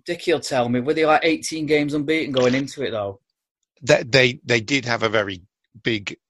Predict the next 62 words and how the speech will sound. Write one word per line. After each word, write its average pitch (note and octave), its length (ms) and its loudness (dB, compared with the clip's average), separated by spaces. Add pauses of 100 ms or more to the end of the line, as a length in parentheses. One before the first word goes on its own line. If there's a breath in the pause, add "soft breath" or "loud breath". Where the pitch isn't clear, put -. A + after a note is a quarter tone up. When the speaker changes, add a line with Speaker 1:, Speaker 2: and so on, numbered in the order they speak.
(200)
Speaker 2:
unbeaten A#2 440 -4
run A2 180 -10
towards G#2+ 320 -4
the G#2+ 80 2
end G2 80 -2
of G2 80 -14
the G#2 60 -8
season, G#2+ 340 -2
but F#2+ 80 -4
I G#2+ 60 2
think F3 260 -4
there A#2+ 140 -10
was A#2+ 160 -6
a A2 60 -6
stat - 300 -2
around A2 220 2
Altrincham A2+ 480 -2
at A2 80 -10
one C3+ 220 0
point A2 280 0
which A2 200 0
said A2+ 180 2
in A2 100 -4
November, A2+ 640 2 (340 loud breath)
I - 20 2
think F#3+ 300 0
they B2+ 100 2
were A2+ 80 6
something A2+ 400 -2
like A2 240 4
eighteenth A2+ 500 0
or A2+ 60 -2
nineteenth A#2 560 -2
in A#2+ 60 -6
the A#2 80 -10
table. B2+ 460 -2 (500 loud breath)
Now, A#2+ 200 2 (360)
I A2 80 0
think D#3+ 180 0
that C#3 160 4
was B2 140 -2
largely C3 360 6
because G2+ 280 -6
they A2 100 4
got - 220 -2
to G#2 100 -6
the A#2 80 -4
second A2 360 0
round G#2 200 0
of G2 60 -4
the A2 80 2
F G2 160 -2
A G2 100 0
Cup, - 320 0
so G#2 220 0
they G2 180 2
got G#2 260 -2
league G#2+ 280 -4
fixtures - 400 -6
they'd G2+ 200 2
not G#2 200 -2
played. G2+ 360 2